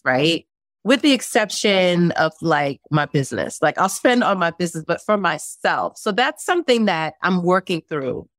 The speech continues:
So, I mean, it could be that you're in alignment with that, because that's actually something that has been the theme for me this week, actually. <laughs> I'm feeling, I bought myself this really expensive pair of reading glasses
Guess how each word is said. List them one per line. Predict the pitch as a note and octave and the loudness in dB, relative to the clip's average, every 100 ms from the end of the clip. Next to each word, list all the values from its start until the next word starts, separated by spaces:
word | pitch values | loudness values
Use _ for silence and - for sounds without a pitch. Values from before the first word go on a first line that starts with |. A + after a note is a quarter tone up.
| _ _ | _ _
So, | - A#3 G3 | -4 0 0
I | F#3+ G3+ | 0 0
mean, | G#3 G#3 | 2 2
it | G#3+ | 0
could | - B3+ A3 | 2 0 0
be | F#3+ G3 F#3+ | -2 -2 0
that | F3 D#3 D#3+ | 2 0 0
you're | F3 | 0
in | F3 | 2
alignment | E3+ D#3+ D3+ D#3 | 0 0 0 -2
with | C#3+ C#3+ | -8 -6
that, | D3 A#2+ | -4 -2
because | E3 E3+ | -2 -2
that's | F#3+ G3+ - | -2 -2 -4
actually | F#3+ G3+ F#3+ | -6 -6 -8
something | - F3 F3 D#3 | -4 -4 0 2
that | D3+ E3 | 2 0
has | D#3 _ _ - | -4 _ _ 0
been | E3+ D#3 | 2 2
the | D3+ | -2
theme | - F#3 F3+ E3+ F3 _ _ _ - | 0 0 2 0 -4 _ _ _ -2
for | E3+ | 2
me | D#3+ | 2
this | D#3 E3+ - | 2 0 -2
week, | B2+ F3 E3+ - - _ | -4 -4 -4 -8 -20 _
actually. | C3+ A#2+ - G3 - F3 - - G#4+ - | -2 -2 -4 -8 -8 -12 -10 -10 -12 -10
<laughs> | - - _ - _ - | -12 -12 _ -20 _ -6
I'm | F3 F#3+ | -6 -2
feeling, | B3 A#3+ A3 F#3 _ _ - | 2 2 2 -2 _ _ -4
I | F3+ | -4
bought | E3+ G3 G#3+ | 0 0 2
myself | G#3 F3+ F#3 E3+ | -2 -2 -2 -2
this | E3 D#3 | -2 -6
really | D3+ D#3 E3+ F3+ - | 0 4 4 4 0
expensive | F3 - D#3 D#3 E3+ D#3+ | -4 -4 -4 -2 -4 -4
pair | F#3+ D3+ | 0 0
of | C#3 | -2
reading | C3+ C#3+ D3+ | -6 -6 -2
glasses | D#3+ D#3+ D#3+ - F#3 F3+ F3+ | 0 0 0 -2 0 0 -2